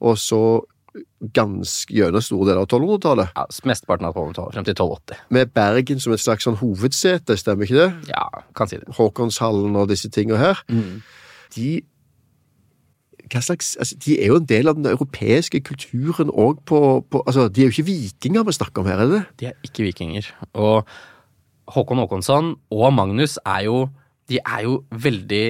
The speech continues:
Speaker 2: vi har snakket om det allerede, de retter blikket utad, og et eksempel på det er jo at de får jo masse litteratur fra Europa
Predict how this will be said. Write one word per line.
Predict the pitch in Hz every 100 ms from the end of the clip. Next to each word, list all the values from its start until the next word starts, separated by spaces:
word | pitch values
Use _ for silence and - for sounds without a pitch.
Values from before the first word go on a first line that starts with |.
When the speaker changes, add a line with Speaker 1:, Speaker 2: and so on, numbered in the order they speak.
| - -
Speaker 2:
vi | 110
har | 110
snakket | 120 - 98
om | 92
det |
allerede, | 92 98 101 117
de | 113
retter | - 101 92
blikket | 85 - - 92
utad, | - 160 202 208 - - - 110
og |
et | - -
eksempel | 127 113 92 110
på | 117
det | 117 147
er | - _ 110 110
jo | 117
at | 120
de | 135
får | 104 104
jo | - _ -
masse | 127 - - -
litteratur | 98 92 113 - - 117 151 170
fra | - 113 110
Europa | 98 - 135